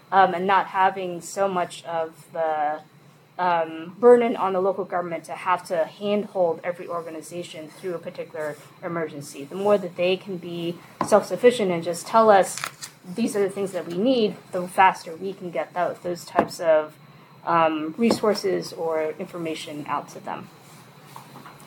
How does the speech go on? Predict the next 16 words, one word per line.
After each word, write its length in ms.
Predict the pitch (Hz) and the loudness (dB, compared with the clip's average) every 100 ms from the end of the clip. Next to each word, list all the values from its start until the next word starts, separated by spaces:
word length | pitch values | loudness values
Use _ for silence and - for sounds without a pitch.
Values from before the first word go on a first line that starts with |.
| - | -16
So 380 | - 220 202 196 - - - - | 6 8 8 6 -12 -12 -8 4
there's 140 | 233 | 6
a 60 | 240 | 8
number 240 | 262 294 | 8 6
of 80 | 294 | 2
different 260 | 294 269 | 2 2
benefits 540 | 220 226 226 233 226 - | 2 0 0 -2 -2 -6
to 60 | |
San 200 | 214 233 | -4 0
Leandro 500 | 226 208 190 190 254 | 0 0 0 2 2
for 300 | 330 - 202 | 2 -2 -2
having 560 | 170 - 202 202 208 185 190 | -2 4 4 4 2 -6 -6
this 180 | 180 | -10
type 380 | - - 180 185 - | -10 -2 0 0 -4
of, 460 | - 175 170 165 160 - | 2 4 4 0 -6 -10
uh, 420 | 175 160 151 151 | -2 0 0 -2